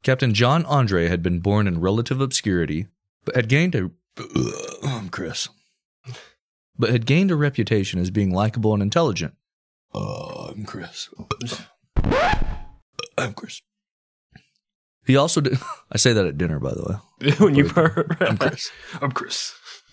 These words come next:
Speaker 1: I especially do it at Ruth Chris Steakhouse.
Speaker 2: You don't go there.
Speaker 1: "I'm Ruth Chris." No. Not a big steak guy.
Speaker 2: I love steak.
Speaker 1: Every,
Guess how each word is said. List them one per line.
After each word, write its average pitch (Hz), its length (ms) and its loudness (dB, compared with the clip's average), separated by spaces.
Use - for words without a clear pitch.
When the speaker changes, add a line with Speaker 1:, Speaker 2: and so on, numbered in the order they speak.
Speaker 1:
I 101 80 -2
especially 107 400 2
do 90 280 2
it 73 60 -4
at - 100 -16
Ruth 101 280 2
Chris - 360 -2
Steakhouse. - 640 -6
Speaker 2:
You 143 140 -4
don't 101 160 -8
go 101 200 -8
there. 101 140 -2
Speaker 1:
"I'm - 140 0
Ruth 110 160 -2
Chris." - 340 -6
No. - 60 -12
Not 202 180 0
a - 20 -4
big 196 180 -2
steak 196 280 0
guy. 69 220 -6
Speaker 2:
I - 60 -16
love - 120 -18
steak. - 380 -10
Speaker 1:
Every, 190 160 -4